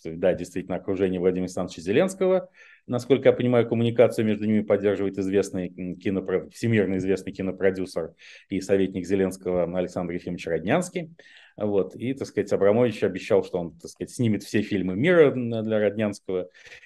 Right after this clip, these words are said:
и осчастливит все окружение Зеленского при условии, что, значит, э, как-то похлопочут за снятие с него европейских санкций. Как вы, должно быть, знаете, даже Давид Арахамия, лидер фракции «Слуга народа», официально дал показания письменные в лондонском суде в пользу Абрамовича.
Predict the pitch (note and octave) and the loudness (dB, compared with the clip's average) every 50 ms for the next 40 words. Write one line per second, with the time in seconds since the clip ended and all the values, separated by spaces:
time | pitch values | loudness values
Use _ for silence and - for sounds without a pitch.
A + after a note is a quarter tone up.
0 | - _ - - G2 G2 F#2+ - G#2+ G#2 - - A2 G#2 G2 F#2+ - - - A2+ | -20 _ -6 -4 -4 -4 -6 -6 -8 -8 -2 0 2 2 2 0 -2 0 2 2
1 | G2 - - G2+ G2+ F#2 G2+ F#2+ F#2+ F#2+ F2+ F#2+ A2+ D3+ G3 F#3+ F#3+ - C3 A2 | 2 2 0 -2 0 2 2 2 2 0 -2 -2 0 0 0 -2 0 0 0 0
2 | A2 A#2+ B2 - - - A#2 B2+ A2+ F2+ - - - F#2+ F2+ E2 E2+ E2 - - | 0 -2 -4 -4 -2 -2 -2 -2 -2 -4 -6 -6 -6 -6 -6 -6 -8 -12 -14 -18
3 | _ _ - D#2+ D#2 - - _ - - - - - _ - G2+ - - A2 - | _ _ -14 -14 -14 -14 -16 _ -20 -20 -20 -20 -4 _ -2 0 0 -2 -2 -2
4 | A#2+ - - G2+ - - A#2 G#2+ - F#2+ G2 G2 - - G#2+ G2+ G#2 G2 - - | -2 2 2 2 4 4 2 2 2 0 0 0 0 0 -2 -2 -2 -4 -4 -2
5 | G#2 G2 F#2+ F#2 G2 G2 G2+ - - - G2 - - E3+ G3 - - A#2+ G2+ - | 0 0 2 2 2 2 0 -4 -4 -6 -2 2 2 2 4 2 0 0 0 0
6 | G2+ - - G2 F#2+ F2 - E2+ F2+ F2+ F2+ - G2 F#2 F#2 F2 F#2 B2 D#3+ F3+ | 0 0 0 0 -2 -2 -2 -6 -6 -4 -4 -4 -4 -4 -6 -4 -2 0 0 0
7 | F3 - - A#2 - _ - - - _ _ - G2 F#2 E2+ F#2 F2+ G2+ G2+ G2+ | -2 -4 -6 -8 -8 _ -18 -20 -20 _ _ 0 0 0 0 2 2 2 2 4
8 | G2+ - G2 F#2 F#2 - - D3 D#3+ E3 D#3 D3 C#3+ C#3 A#2+ C3 B2 B2 - C3 | 2 2 2 2 4 4 6 6 6 6 6 4 4 4 2 2 0 2 2 2
9 | B2 - - B2 A2+ - B2 B2 A#2 A#2+ A#2 A2 G#2 F#2+ G2 A2+ C3 C#3+ D3 D3 | 2 2 -2 -6 -4 0 0 6 8 8 8 8 8 6 4 4 4 4 2 0
10 | D3 C#3+ - - - _ - G2 - G2 - - G#2+ A2 B2 C#3 C#3+ B2 - G#2 | -2 -4 -10 -20 -8 _ -4 -4 -4 -2 4 6 8 8 8 8 6 6 8 6
11 | G#2+ G#2+ - A#2 - A2+ F#2+ F2 G2 G#2 B2 C3 A2+ - - A2 A2 - C#3+ C3+ | 6 6 4 2 4 4 4 6 4 2 2 0 -2 -4 -6 -6 -4 0 2 2
12 | B2 A2+ G#2 F2+ F2+ G2 G2+ G2 G2 F#2 - B2 - - - F2 G2+ A2+ - - | 4 4 4 2 2 0 -2 -2 -4 -8 -8 -8 -8 -8 -4 0 0 0 2 2
13 | G#2+ G#2 G2+ G#2+ G#2+ G#2+ A2+ B2 B2 G#2+ D#2+ C#2+ D2 - - - | 2 2 4 4 4 6 6 6 6 4 2 -2 -6 -10 -16 -20